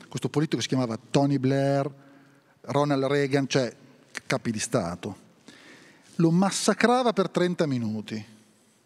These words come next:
di domande. Una volta andò un politico italiano, non vi dico chi è, che parlava bene in inglese. D'un tratto Stephen Sackur lo stava incalzando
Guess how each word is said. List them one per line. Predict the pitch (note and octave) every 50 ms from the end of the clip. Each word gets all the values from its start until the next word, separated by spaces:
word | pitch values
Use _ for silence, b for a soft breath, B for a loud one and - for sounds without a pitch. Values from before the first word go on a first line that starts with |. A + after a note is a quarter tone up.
| _ _ _ _ _ _ -
di | C#3 C#3+
domande. | C3 C3+ A#2 G#2+ F#2 F2 F2+ G2+ G2+ G2+ G#2 - - - - _ _ _ _ _ _ _ _ _ _ _ _ _ _ _ _ _ - - B B B B B B
Una | B E3 F#3
volta | F#3+ B3+ C4+ - G#3
andò | F3 D3+ C#3+
un | C3+ C3
politico | A#2+ D#3 F3+ G3+ E3+ E3 D3
italiano, | C3+ - C3+ C3+ C#3 C3 B2 C3
non | C#3 D3
vi | D#3 D#3
dico | E3 F3 E3 D3+
chi | A#2+ A#2 A#2
è, | A#2 A#2+ F3+ G#3 G#3 - - B B B B B B B B B B B B B B _ - -
che | - -
parlava | B2+ E3 E3 E3+ E3+
bene | E3 F3+ F#3+ F3+
in | E3
inglese. | D3 C#3 C3 A#2+ A2+ A2 A2 G2+ G#2+ A#2+ A#2+ - - - B B B B B B B B B B B B B B B B B B B B B _ _
D'un | - A3 A#3+
tratto | A3 - E3 C#3+ B2 - - D3+
Stephen | - - G3 F#3 - F3+
Sackur | D3 - C3+ A#2 - - D3+
lo | D#3+ D3
stava | - D3+ B2 A#2+
incalzando | B2 A#2+ - F3+ F#3+ F#3 - - A#2 A2 A2+ A#2 B2 B2 C3 C#3+ D3+ C#3+ B2+ -